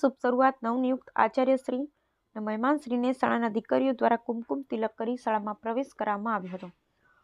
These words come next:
ત્યારબાદ નવીન આચાર્ય શ્રી અને મહેમાનોના શાબ્દિક પરિચય શ્રી સંજયભાઈ ઠાકોરે આપ્યો હતો, જ્યારે સૌ સ્ટાફ અને મહેમાન શ્રી દ્વારા નવનિયુક્ત આચાર્ય શ્રીને શાલ, વિવિધ મોમેન્ટો આપી સન્માન કરવામાં આવ્યું હતું.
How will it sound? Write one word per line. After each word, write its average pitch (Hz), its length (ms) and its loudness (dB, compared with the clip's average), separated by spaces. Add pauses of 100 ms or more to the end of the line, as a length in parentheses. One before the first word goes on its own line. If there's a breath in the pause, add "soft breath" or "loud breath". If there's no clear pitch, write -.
(200)
ત્યારબાદ 240 360 2
નવીન 277 280 2
આચાર્ય 262 360 2
શ્રી 262 240 0 (580)
અને 233 80 -6
મહેમાનોના 254 680 0
શાબ્દિક 226 520 4
પરિચય 240 460 0 (680 soft breath)
શ્રી 233 120 -4
સંજયભાઈ 247 520 2
ઠાકોરે 247 420 4
આપ્યો 240 240 4
હતો, 240 120 -2 (280)
જ્યારે 226 200 -2
સૌ 254 220 0
સ્ટાફ 240 400 6
અને 226 100 0
મહેમાન 226 380 0
શ્રી 254 220 -2
દ્વારા 226 420 4
નવનિયુક્ત 262 540 2
આચાર્ય 254 380 4
શ્રીને 226 340 -4
શાલ, 233 360 4 (500 soft breath)
વિવિધ 240 320 2
મોમેન્ટો 240 400 2
આપી 226 260 2
સન્માન 240 480 -2
કરવામાં 208 300 0
આવ્યું 190 220 -8
હતું. 190 100 -16